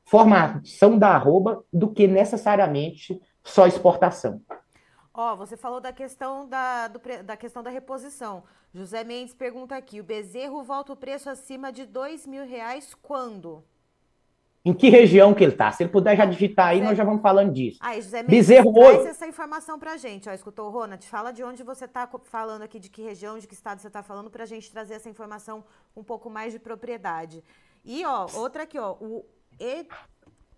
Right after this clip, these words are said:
Speaker 2: Edielson Oliveira, "Por que os frigoríficos não abaixam os preços da carne na mesma proporção? Assim aquecia o consumo?"
Speaker 1: Perfeito. Essa pergunta aí é boa, entendeu, Edmir?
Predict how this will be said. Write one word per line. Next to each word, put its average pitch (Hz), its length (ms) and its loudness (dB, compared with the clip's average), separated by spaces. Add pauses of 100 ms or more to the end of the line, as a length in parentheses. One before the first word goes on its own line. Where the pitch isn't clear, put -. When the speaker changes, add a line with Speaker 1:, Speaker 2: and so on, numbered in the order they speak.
(120)
Speaker 2:
Edielson 285 760 -12
Oliveira, 247 720 -12
"Por 233 160 -16
que 320 120 -18
os 330 120 -18
frigoríficos 277 560 -16
não 302 80 -14
abaixam 277 380 -14
os 254 80 -20
preços 247 260 -18
da 220 140 -16
carne 254 240 -16
na 240 100 -16
mesma 254 260 -18
proporção? 240 680 -16 (280)
Assim 208 440 -14
aquecia 277 400 -16
o - 20 -20
consumo?" 302 760 -16 (1800)
Speaker 1:
Perfeito. 170 600 -2
Essa 120 220 -4
pergunta 190 480 2
aí 196 80 4
é 247 80 2
boa, 196 280 6
entendeu, 147 320 -2
Edmir? 190 460 -2